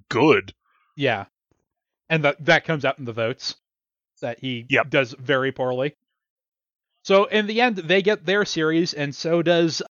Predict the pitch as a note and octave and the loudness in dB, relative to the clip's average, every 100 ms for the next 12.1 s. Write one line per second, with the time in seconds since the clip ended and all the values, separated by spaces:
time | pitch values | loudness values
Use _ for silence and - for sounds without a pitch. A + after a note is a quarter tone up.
0 | _ _ _ _ _ B2 G#2 - - - | _ _ _ _ _ -8 -6 -6 -10 -2
1 | B2 A2+ - A#2+ B2 B2+ - A2 G#2+ - | -2 -2 -8 -6 -2 0 0 0 -2 -2
2 | A#2+ A2 A2 A#2 D3 F#3+ - A#2 A#2+ G#2+ | -2 0 -4 0 2 2 0 -4 -10 -6
3 | A2+ A2+ A2+ A2 G#2+ - - D#3 D3 D#3 | -6 -4 -6 -6 -10 -12 -4 -4 -2 -2
4 | D#3+ - D3+ C3+ D3 E3+ G3+ _ _ _ | -2 -2 -4 -2 -2 -2 -4 _ _ _
5 | _ _ _ _ _ _ _ _ - D#3+ | _ _ _ _ _ _ _ _ 0 2
6 | D3 D#3 F#3 F3 D3 D3 C#3+ D3 D#3+ D#3+ | 2 0 -4 -4 0 0 0 -4 0 2
7 | C3+ B2+ D#3 C#3+ C#3+ C3+ C3 C3+ B2 B2 | 2 -2 -4 -2 -2 -2 -6 -8 -4 -4
8 | A#2+ A2+ _ _ _ _ D#3+ D3+ C#3+ - | -6 -10 _ _ _ _ -2 -2 -4 -6
9 | B2+ A#2 F#2+ - _ _ _ D3 D#3+ D3+ | -4 -2 -2 -6 _ _ _ 0 2 0
10 | F3 D3 - - C#3 D#3 D#3+ D3+ - _ | 0 0 -2 -8 -4 -4 -4 -8 -12 _
11 | - C#3 A#2+ C3 - B2+ G#2+ A#2+ B2+ D3 | -2 0 2 0 2 -2 -2 -6 -2 -4
12 | E3 | -4